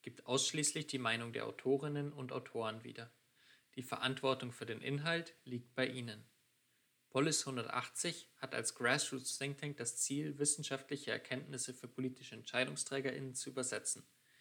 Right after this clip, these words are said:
Ideen, Analysen und Lösungsansätze unserer Generation bringen wir durch innovative Ansätze vor und unterstützen damit eine konstruktive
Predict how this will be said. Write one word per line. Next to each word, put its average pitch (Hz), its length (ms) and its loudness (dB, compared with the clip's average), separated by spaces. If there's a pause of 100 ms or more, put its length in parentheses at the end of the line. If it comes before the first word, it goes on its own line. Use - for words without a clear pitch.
(280)
Ideen, 160 520 2
Analysen 131 680 -2
und 127 160 -6
Lösungsansätze 139 920 0
unserer 131 300 0
Generation 120 800 -2 (640)
bringen 131 320 2
wir 127 80 8
durch 110 240 0
innovative 143 840 0
Ansätze 123 440 -2
vor 135 520 0 (840)
und 127 140 -2
unterstützen 123 680 0
damit 139 480 2 (340)
eine 123 240 0
konstruktive 147 1000 -2